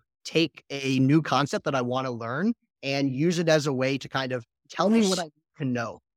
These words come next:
Speaker 2: Yes.
Speaker 1: And even, even if you don't know, even if it doesn't always give you accurate information, it can
Speaker 2: Right.
Speaker 1: help you understand the boundaries of a concept. And then you can go and dive deeper and go to first sources to, like,
Speaker 2: Mm-hmm.
Speaker 1: learn the thing you wanna learn.
Speaker 2: Yeah, I, I,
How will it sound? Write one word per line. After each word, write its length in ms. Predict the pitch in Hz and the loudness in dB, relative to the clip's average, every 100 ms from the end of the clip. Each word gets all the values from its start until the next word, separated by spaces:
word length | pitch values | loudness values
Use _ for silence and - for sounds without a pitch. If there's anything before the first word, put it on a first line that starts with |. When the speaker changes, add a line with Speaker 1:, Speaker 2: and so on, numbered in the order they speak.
| - | -4
Speaker 2:
Yes. 280 | 151 160 | -2 -2
Speaker 1:
And 120 | 190 208 | -4 -6
even, 260 | 226 233 - _ | -2 -4 -4 _
even 240 | 170 214 240 | 2 6 6
if 160 | 226 | 4
you 100 | 208 | 0
don't 320 | 190 151 170 143 | 0 2 0 0
know, 460 | 135 143 143 147 - - | 2 2 0 -4 -8 2
even 160 | 220 | 4
if 100 | 277 | 6
it 100 | 254 | 4
doesn't 320 | 190 175 196 190 _ | 4 4 4 0 _
always 380 | 143 151 170 135 | 2 6 6 4
give 160 | 143 | 2
you 120 | 143 156 - | 0 -2 -8
accurate 280 | - 147 127 | -18 -12 -8
information, 720 | 123 123 120 120 - 214 226 _ | -8 -8 -8 -8 -6 -6 -6 _
it 80 | 147 | -6
can 120 | 135 | -2
Speaker 2:
Right. 60 | 151 | 0
Speaker 1:
help 180 | 175 208 | -2 -2
you 180 | 254 254 - | -2 -2 2
understand 520 | 170 175 - 156 147 | 2 2 0 -2 -4
the 80 | 131 | -6
boundaries 640 | 107 123 131 139 147 139 - | -6 -6 -4 -4 -4 -4 -6
of 120 | 127 | -4
a 120 | 123 | -4
concept. 580 | - 113 135 - 214 - - | -4 -6 -6 -4 -4 -6 -4
And 120 | 143 | 0
then 160 | 214 | 2
you 140 | 214 196 | 2 4
can 140 | 165 | 4
go 180 | 143 156 | 6 6
and 120 | 147 | 4
dive 280 | 127 127 127 | 0 -2 -2
deeper 460 | 131 139 175 185 - | -6 -6 0 0 -2
and 180 | 131 127 | -4 -2
go 100 | 139 | 0
to 80 | 143 | 0
first 360 | - 139 131 - | -2 -4 -4 -6
sources 720 | - - 123 123 107 104 107 - _ _ | -16 -10 -8 -8 -8 -10 -12 -14 _ _
to, 60 | |
like, 160 | 131 135 | -2 -2
Speaker 2:
Mm-hmm. 560 | 139 - - _ _ 127 | -4 -10 -20 _ _ -12
Speaker 1:
learn 120 | 120 | -10
the 60 | 110 | -12
thing 240 | 117 117 | -12 -14
you 100 | 107 | -12
wanna 240 | 107 101 | -14 -16
learn. 160 | 95 87 _ _ _ | -18 -20 _ _ _
Speaker 2:
Yeah, 340 | 151 202 156 123 | 6 8 6 4
I, 120 | 147 | 2
I, 220 | 160 143 | 2 0